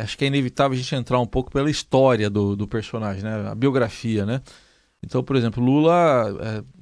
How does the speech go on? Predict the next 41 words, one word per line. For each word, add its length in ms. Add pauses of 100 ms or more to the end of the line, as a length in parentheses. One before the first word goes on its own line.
(240)
tá 100
na 100
condição 540
aí 80
de 100
presidente 640
mais 280
popular 840 (540)
da 120
história, 520
político 500
ainda 560 (100)
relevante, 720
né? 60
Tá 140
aí 180
liderando 500
pesquisas. 680 (640)
É, 240
o 100
que 140
que 100
o 20
levou 360
a 80
isso, 200
apesar, 460
por 220
exemplo, 340
dos 140
reveses 540
do 120
próprio 280
partido 380
dele, 300
o 40
P 200
T, 420
e 140
que 100
agora 480